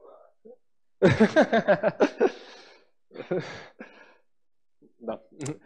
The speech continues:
Итак, практически все готово, осталось только настроить правила для фаерволов. Да, реклама, ну как бы, ну <laughs> как же. Вот, э, правила для фаерволов, настраиваются они точно так же легко.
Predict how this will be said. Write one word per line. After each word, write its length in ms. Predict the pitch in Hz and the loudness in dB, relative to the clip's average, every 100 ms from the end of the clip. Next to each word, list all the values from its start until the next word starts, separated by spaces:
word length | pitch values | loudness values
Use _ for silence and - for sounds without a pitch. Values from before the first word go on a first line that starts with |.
| - - | -20 0
Итак, 500 | 180 214 143 - - - _ _ _ | 4 6 4 4 -6 -20 _ _ _
практически 480 | 180 190 277 - 269 | 0 0 -2 -4 -4
все 180 | - 269 | -2 0
готово, 340 | 277 349 311 | 2 4 4
осталось 320 | 208 220 208 | 4 4 2
только 260 | - 208 196 | 2 -2 0
настроить 680 | 190 190 - 214 185 160 - | 0 0 2 4 4 2 0
правила 420 | 190 185 175 170 | 2 4 4 4
для 140 | 160 | 2
фаерволов. 720 | 165 196 208 262 302 277 247 - - - _ _ _ _ _ | 0 2 4 6 6 6 2 -2 -20 -20 _ _ _ _ _
Да, 240 | 135 131 117 | 2 4 4
реклама, 460 | 123 160 160 139 | 2 2 4 2
ну 120 | 139 143 | 0 -2
как 220 | 117 - | -6 -8
бы, 100 | 101 | -16
ну 140 | 101 - | -16 -12
<laughs> 100 | - | -8
как 140 | - 120 | -4 -4
же. 60 | - - - - - - 214 - - - - - _ _ _ 151 117 107 _ _ _ _ _ _ _ - | -6 -20 -20 -18 -14 -2 0 2 -2 -2 -16 -20 _ _ _ -20 -20 -20 _ _ _ _ _ _ _ 0
Вот, 280 | 156 143 - | 4 4 4
э, 380 | 139 135 135 131 - - | 4 6 6 4 -4 2
правила 320 | 196 208 185 | 6 8 8
для 100 | 196 | 4
фаерволов, 600 | 202 269 330 349 294 262 | 4 4 4 4 4 2
настраиваются 640 | 190 190 - 202 175 156 175 | -2 -2 4 4 6 4 0
они 100 | 175 | 0
точно 300 | 170 - 160 | -2 0 -2
так 220 | - 151 | 0 0
же 140 | 160 - | -2 -4
легко. 460 | 175 208 - 302 294 | -2 -2 4 4 4